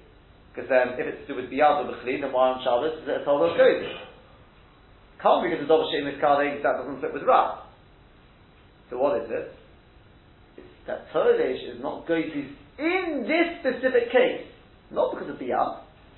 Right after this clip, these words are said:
It makes no difference whether it's Biyad or Bechli. That will be Gozeh. Gozeh can apply to Biyad and Bechli.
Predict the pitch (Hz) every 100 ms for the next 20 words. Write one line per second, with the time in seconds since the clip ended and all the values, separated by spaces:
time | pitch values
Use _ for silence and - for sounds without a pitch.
0 | - - - 180 202 196 208 269 269 269
1 | 214 156 - 202 196 226 196 185 - 247
2 | 160 170 196 202 202 208 185 - 113 -
3 | 214 233 226 196 202 165 - 196 208 220
4 | 233 - - 185 214 214 196 202 - 226
5 | 175 - -